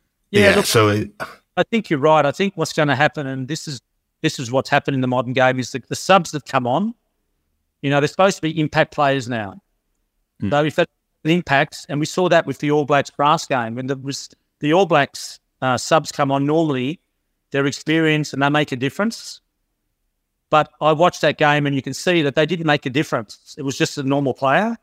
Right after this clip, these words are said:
Speaker 3: Hmm.
Speaker 1: Uh, the Wallabies against Fiji, they came on and I was watching their faces and they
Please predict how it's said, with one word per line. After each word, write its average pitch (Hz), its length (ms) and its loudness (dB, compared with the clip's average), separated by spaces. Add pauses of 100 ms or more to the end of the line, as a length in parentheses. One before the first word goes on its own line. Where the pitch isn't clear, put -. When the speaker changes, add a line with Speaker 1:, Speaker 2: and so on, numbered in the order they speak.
(500)
Speaker 3:
Hmm. 98 160 -10
Speaker 1:
Uh, 139 240 0 (320)
the 156 140 2
Wallabies 156 680 2 (220)
against 139 400 -2
Fiji, 143 320 0
they 170 160 4
came 143 300 0
on 143 260 2
and 127 100 -2
I 143 40 2
was 135 140 -2
watching 147 300 -2
their 123 120 0
faces 143 520 -2
and 135 120 -4
they 156 340 2